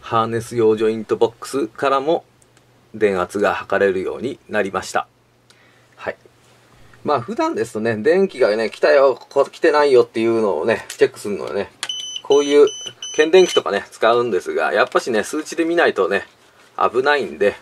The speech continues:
こういうのをね、用意してみました。はい。こんな感じになります。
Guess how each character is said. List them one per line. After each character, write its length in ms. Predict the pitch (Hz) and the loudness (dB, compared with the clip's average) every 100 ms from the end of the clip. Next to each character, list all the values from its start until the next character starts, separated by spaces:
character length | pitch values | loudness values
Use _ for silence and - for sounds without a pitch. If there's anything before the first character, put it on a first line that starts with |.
| - | -8
こ 80 | 95 | -4
う 40 | |
い 120 | 90 95 | 0 0
う 100 | 101 | -2
の 80 | |
を 60 | 67 | -4
ね、 180 | 90 - - | -8 -10 0
用 180 | 104 | 2
意 60 | 98 | 2
し 80 | - | 0
て 140 | 107 | -2
み 160 | 95 107 | -2 -2
ま 100 | 123 | -2
し 80 | - | -2
た。 140 | - _ _ _ _ _ | -6 _ _ _ _ _
は 140 | - | -18
い。 80 | - _ _ _ _ _ _ _ _ - _ _ _ _ _ _ _ _ _ _ | -18 _ _ _ _ _ _ _ _ -20 _ _ _ _ _ _ _ _ _ _
こ 40 | - | -8
ん 20 | |
な 140 | 104 110 | -6 -4
感 200 | 117 117 | -2 0
じ 100 | 123 | 0
に 200 | 127 - | 0 -2
な 80 | 113 | -2
り 80 | |
ま 160 | 120 131 | 0 -2
す。 400 | - - - - | -4 -18 -20 -20